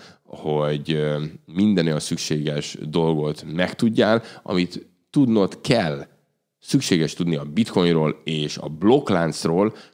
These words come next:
ahhoz, hogy te ebben tudjál egyáltalán gondolkozni, és megértsd a mit miértjét. És ezt úgy lett összerakva, hogy tényleg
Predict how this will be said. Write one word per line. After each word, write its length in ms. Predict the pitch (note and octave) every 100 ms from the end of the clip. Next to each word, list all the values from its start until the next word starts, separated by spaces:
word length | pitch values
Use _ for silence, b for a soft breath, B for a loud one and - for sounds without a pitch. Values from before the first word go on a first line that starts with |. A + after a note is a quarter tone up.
| B _
ahhoz, 560 | A2 C3+ C3+ A2 G2+ - -
hogy 140 | E2+
te 180 | - E2
ebben 300 | F2 D#2+ D#2
tudjál 360 | F2+ D#2 D2
egyáltalán 600 | D2 D#2 D2+ D#2+ D2+ D2+
gondolkozni, 680 | D2+ F#2+ F#2+ D#2+ D2+ D2+ D#2+
és 160 | D2+ -
megértsd 580 | G2 G#2+ F2+ D2+ D2 -
a 60 | D#2
mit 260 | E2+ -
miértjét. 640 | D2+ D2 C#2+ - D2+ C#2+ - B B B B _
És 140 | E2+
ezt 140 | F2+
úgy 160 | C3 A2
lett 200 | F2+ -
összerakva, 600 | A2+ - F2 D#2 E2+ D#2
hogy 140 | D2+ D#2
tényleg 480 | F2 D#2+ D2 C#2+